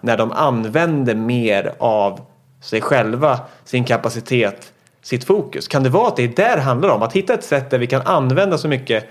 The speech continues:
av oss själva, för då blir det vår tid och inte arbetsgivarens tid,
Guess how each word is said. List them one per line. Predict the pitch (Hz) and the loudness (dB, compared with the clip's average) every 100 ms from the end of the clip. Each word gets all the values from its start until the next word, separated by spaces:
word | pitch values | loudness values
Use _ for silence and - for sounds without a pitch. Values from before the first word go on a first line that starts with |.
| - | -6
av | 143 139 127 110 - - _ _ - | 0 2 2 0 -12 -20 _ _ -4
oss | 139 - - _ _ | -4 -4 -12 _ _
själva, | 151 131 147 | 2 2 2
för | 143 | 2
då | 135 | 2
blir | 160 | 2
det | 151 | 2
vår | 135 180 160 | 2 4 4
tid | 127 120 110 | 2 -2 0
och | 113 | -2
inte | 104 107 - - | 0 -2 -4 0
arbetsgivarens | 131 113 107 - 147 147 104 95 - | 0 0 -4 -6 -4 -2 -2 -4 -12
tid, | - - - | -12 -12 -12